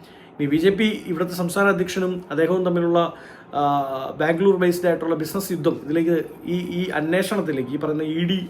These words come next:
റെയ്ഡിലേക്കൊക്കെ നയിച്ചിട്ടുണ്ടോ എന്നുള്ളതും സംശ-, ആ, സംശയത്തിൻ്റെ നിഴലിൽ നിൽക്കേണ്ടതാണ്, അന്വേഷിക്കപ്പെടേണ്ടതാണ്.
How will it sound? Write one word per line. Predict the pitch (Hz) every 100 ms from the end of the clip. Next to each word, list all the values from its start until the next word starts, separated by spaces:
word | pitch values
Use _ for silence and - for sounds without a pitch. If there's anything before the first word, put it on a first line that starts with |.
| -
റെയ്ഡിലേക്കൊക്കെ | 156 160 175 170 151
നയിച്ചിട്ടുണ്ടോ | 151 147 160 151 147 151
എന്നുള്ളതും | 151 147 135 165 - - - - -
സംശ-, | - 160 160 185
ആ, | 165 151 151
സംശയത്തിൻ്റെ | 151 156 180 175 165 165
നിഴലിൽ | 156 147 147 156
നിൽക്കേണ്ടതാണ്, | 139 127 151 147 135 113 147 -
അന്വേഷിക്കപ്പെടേണ്ടതാണ്. | 135 143 147 143 123 113 101 98